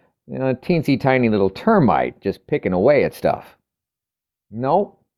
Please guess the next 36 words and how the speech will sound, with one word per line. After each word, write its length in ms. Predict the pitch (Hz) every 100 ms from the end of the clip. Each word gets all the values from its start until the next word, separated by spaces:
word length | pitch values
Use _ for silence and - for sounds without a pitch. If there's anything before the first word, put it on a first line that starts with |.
| _ _ _ _
you 140 | 101 117
taught 220 | 151 139
me 100 | 127
how 180 | 120 127
to 100 | 117
be 200 | 107 87
a 40 |
beam 460 | 73 73 131 147 110
balancing 600 | 113 113 127 - 110 92
bridge 340 | - 101 87
builder, 400 | 92 76 65 62 _ _ _ _ _ _ _ _ _ _ _
bringing 240 | 101 101 95
broken 320 | 110 110 113
teams 480 | 113 110 120 117 _ -
together. 440 | - 104 - - - _ _ _ _ _ _ _ _ _ _ _ _ _ -
And 120 | 98
now, 440 | 208 233 120 143 _ _ _ _ _ _ _ _ _ _ _ _
I'm 100 | 311
gonna 140 | 208 113
go 100 | 92
play 180 | 123 117
with 140 | 120
a 40 |
pool 200 | 98 226
noodle. 360 | 202 92 67 - - - - - - - 104
Now 320 | 120 175 165
more 360 | 160 185 202
wise 400 | 185 196 196 190
words 360 | 139 180 190 156
of 60 | 135
wisdom 580 | 131 190 123 127 120 - _ _ _ _ _ _ -
to 80 |
wow 300 | 67 90 135
your 120 | 165 160
socks 340 | 185 135 -
off 320 | 85 85 -